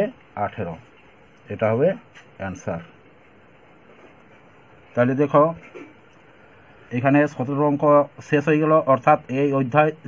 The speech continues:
শেষ হয়ে গেছে। মানে এই কোষে দেখি, অধ্যায় কোষে দেখি দশমিক দুইয়ের শেষ হয়ে গেছে। এরপর আমরা বারো দশমিক তিনের চলে আসব, অর্থাৎ অধ্যায় বারোরই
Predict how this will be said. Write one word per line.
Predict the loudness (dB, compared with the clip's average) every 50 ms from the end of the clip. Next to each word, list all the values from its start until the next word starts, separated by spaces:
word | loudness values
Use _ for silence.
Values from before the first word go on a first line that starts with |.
| -6
শেষ | -2 -2 -2 0
হয়ে | 0 0 0 0
গেছে। | -2 -4 -4 -4
মানে | -2 -2 -2 -2 -4 -4
এই | -4 -2 -2 -2 -4 -8 -14 -20 -20 -20 -20 -20 -20 -20 -20 -20 _ -20 -10 -4
কোষে | -4 -2 0 0 0
দেখি, | 0 0 -2 -2 -4 -6 -8 -16 _ _ -14
অধ্যায় | -10 -10 -4 -2 -2 -2 -2 -4 -4
কোষে | -8 -8 -4 -4 -4
দেখি | -2 -4 -4 -4 -2 -2 -2 -4 -4 -10 _ _ _ _ _ _ -20 -20 -20 _ _ _ _ _ _ _ _ _ _ -20 -20 -20 -20 -20 -20 -20 -20 _ -20 _ _ _ -4
দশমিক | 0 0 0 0 -2 -2
দুইয়ের | 0 2 2 2 2 0 -4 -12 -20 -4
শেষ | -2 -2 0 0
হয়ে | 0 -2 -2 -2
গেছে। | -6 -8 -10 -12 -10 -8
এরপর | -4 -2 -2 -2 0 0 2 2 2 2
আমরা | 2 2 4 4 4 4 4
বারো | 4 4 4 2 0
দশমিক | -2 -4 -6 -4 -2 -2 -2 -4 -6 -10 -18 _ _ _ _ _ _ _ _ _ -20 _ -2
তিনের | 0 0 0 0 0 -2
চলে | -2 0 2
আসব, | 0 0 0 -6 -12 -14 -14 -14 -16 -20 _ _
অর্থাৎ | -6 -6 0 2 2 2 2 0 -10 -20 -20 -20 -20 -20 -20 _ _ _
অধ্যায় | -2 0 0 0 2 4 4 4 4 4 2 4
বারোরই | 4 4 4 2 0 0 -4 -4